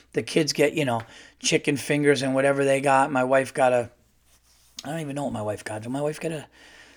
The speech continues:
salad or my wife got something? I don't know. And, um, I'm excited. So the guy comes over, and I go to the waiter, and the waiter was one of those overly nice, good waiters.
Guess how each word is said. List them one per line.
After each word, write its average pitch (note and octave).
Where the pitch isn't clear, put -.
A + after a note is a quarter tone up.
salad C#3
or C#3+
my D3
wife D#3+
got C3+
something? A#2+
I B2
don't A2
know. A2+
And, C3
um, B2+
I'm D#3+
excited. F3
So -
the C3+
guy C#3+
comes C#3+
over, C#3+
and C3+
I B2+
go C3
to A#2+
the C#3+
waiter, F3
and C3
the C3+
waiter F3+
was D3
one C#3
of C3+
those B2+
overly D3+
nice, D#3
good D3+
waiters. D3+